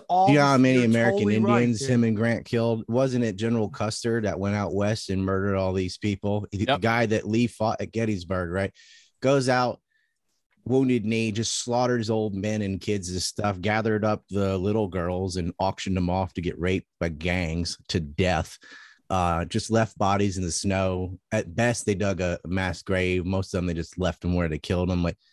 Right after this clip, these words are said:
Speaker 2: these people are monsters. And they're like, "Oh, well, that race doesn't matter," right? And it's like, you got six northern sla-, states that had slaves through the entirety of the war and after and didn't get rid of them until the Thirteenth Amendment.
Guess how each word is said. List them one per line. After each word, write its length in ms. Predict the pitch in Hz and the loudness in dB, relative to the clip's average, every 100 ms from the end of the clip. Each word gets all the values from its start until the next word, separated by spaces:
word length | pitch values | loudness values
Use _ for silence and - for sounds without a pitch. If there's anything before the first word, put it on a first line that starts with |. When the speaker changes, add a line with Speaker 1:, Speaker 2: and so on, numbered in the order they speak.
| _ _ | _ _
Speaker 2:
these 120 | 131 - | -2 0
people 320 | 160 151 113 | 0 2 2
are 60 | |
monsters. 680 | 92 90 101 - - - - _ _ _ _ - | 2 0 -2 -4 -6 -8 -12 _ _ _ _ 2
And 80 | |
they're 100 | 131 | 4
like, 160 | 139 131 | 6 6
"Oh, 180 | 175 180 | 6 6
well, 100 | 123 | 4
that 260 | 120 151 127 | 4 2 2
race 260 | 113 101 | 2 2
doesn't 360 | - 98 87 82 | 0 0 0 -2
matter," 460 | 98 95 73 - _ _ _ _ _ _ - | 0 0 -2 -8 _ _ _ _ _ _ -4
right? 280 | 92 85 - _ _ _ | -2 -2 -4 _ _ _
And 120 | 127 135 | 2 2
it's 160 | 113 | 2
like, 260 | 110 151 - _ _ _ _ _ _ - - | 2 2 0 _ _ _ _ _ _ -14 0
you 120 | 156 | 2
got 200 | 160 190 | 4 2
six 380 | - - 202 - | 2 0 0 0
northern 320 | 165 160 135 | 2 2 2
sla-, 380 | 113 - 123 - | 0 0 0 -2
states 520 | - - - 127 113 - | -8 -12 -2 0 0 -2
that 120 | 104 | -2
had 220 | 110 98 | -2 -4
slaves 600 | - - 107 101 85 - - | -6 -2 0 0 -4 -12 -4
through 140 | 117 | 0
the 100 | 110 | 0
entirety 400 | 101 110 107 98 | 0 -2 -2 0
of 80 | 92 | -2
the 80 | 87 | -2
war 220 | 90 90 | -2 -2
and 180 | 90 87 | -2 -2
after 380 | 87 85 - 82 | -4 -6 -4 -2
and 140 | 87 | 0
didn't 200 | 98 98 | 0 0
get 140 | 90 | -2
rid 140 | 85 90 | 0 -2
of 80 | 82 | 0
them 120 | 82 | -4
until 220 | 78 82 | -2 -4
the 60 | 78 | -2
Thirteenth 420 | - 73 80 76 | -2 -2 -4 -4
Amendment. 360 | 76 71 - | -2 -4 -4